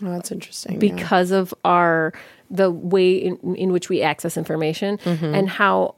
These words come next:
Speaker 2: um, how important it is to be able to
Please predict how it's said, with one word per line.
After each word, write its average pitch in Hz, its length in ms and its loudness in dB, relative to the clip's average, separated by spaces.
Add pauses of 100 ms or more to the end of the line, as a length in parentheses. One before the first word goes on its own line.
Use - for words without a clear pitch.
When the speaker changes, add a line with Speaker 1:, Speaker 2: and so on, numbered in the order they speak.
(280)
Speaker 2:
um, 156 420 -2 (220)
how 190 180 4
important 208 500 4
it 165 80 0
is 165 240 2
to 175 180 -2
be 175 300 -2
able 196 360 4
to 160 420 -2